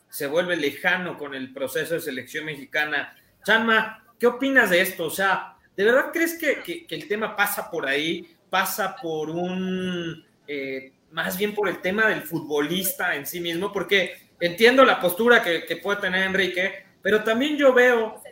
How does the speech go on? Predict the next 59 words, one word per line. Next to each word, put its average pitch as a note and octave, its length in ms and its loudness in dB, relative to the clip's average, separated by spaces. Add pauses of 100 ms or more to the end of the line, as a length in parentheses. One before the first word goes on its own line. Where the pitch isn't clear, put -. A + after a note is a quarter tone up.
a D#3+ 140 6
Héctor F#3 280 0
Herrera. D#3+ 480 0
Héctor F#3 300 -4
Herrera F#3+ 300 4
ayer F#3 200 0
estuvo, F#3+ 400 -2
digamos, E3+ 380 -4
como D3+ 260 -12
en C#3+ 100 -12
el, C3+ 240 -10
en C3+ 240 -14
el C3 320 -12 (100)
tema F#3 340 2
o D#3 60 -2
en D3 80 -4
la C#3+ 140 0
conversación D3 800 -4
en D#3 100 -4
redes D#3 260 0
sociales. B2 640 -10
Mucha E3+ 220 -6
gente F3+ 280 -4
lo C3+ 120 -6
critica, F#3 800 -2 (160)
mucha - 200 -4
gente A3 220 0
lo E3 100 0
ataca G#3+ 420 2
y E3 60 -2
dice E3+ 240 -6
que E3+ 100 -2
es E3 120 -4
un E3 100 -8
mal E3+ 200 -2
futbolista. D#3 760 -2 (160)
Por - 120 -14
supuesto A#3 340 0
que F#3+ 100 -2
no F3 60 2
es F3 100 -2
un F3 100 -6
mal F3+ 160 0
futbolista, G3 760 -2 (200)
pero G#3+ 200 6
por A3+ 120 2
supuesto D4+ 380 -4
que D#4+ 80 0
es D4+ 100 -4
un C#4+ 120 -2
brother B3+ 340 8
que G3+ 100 2
pasa - 380 -2
por G3 140 0
un A3 160 -2
muy A3 180 -2
mal G3+ 240 0
momento, F3 600 -4
Chanma. C3 440 -8